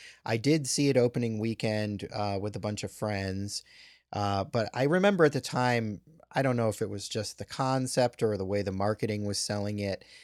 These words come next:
it wasn't really working for me just on that sort of marketing level. So I remember being pretty lukewarm about it. But let's, uh, talk about the movie. The movie starts with this animated intro that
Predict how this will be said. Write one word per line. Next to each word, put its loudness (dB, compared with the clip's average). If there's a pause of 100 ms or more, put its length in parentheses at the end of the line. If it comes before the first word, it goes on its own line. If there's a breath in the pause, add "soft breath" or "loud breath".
(140 soft breath)
it -2
wasn't 4
really 0 (160)
working -4
for -8
me -4
just -4
on -8
that -6
sort -4
of -8 (360)
marketing -6
level. -10
So -4 (360 soft breath)
I -4
remember 6
being 2
pretty -2
lukewarm -2
about -2
it. -6 (380 soft breath)
But 6
let's, 4
uh, 6
talk 0
about 4
the 0
movie. 0 (760)
The 2
movie 4
starts 4 (140)
with -2
this 0
animated 0
intro -6 (460)
that 2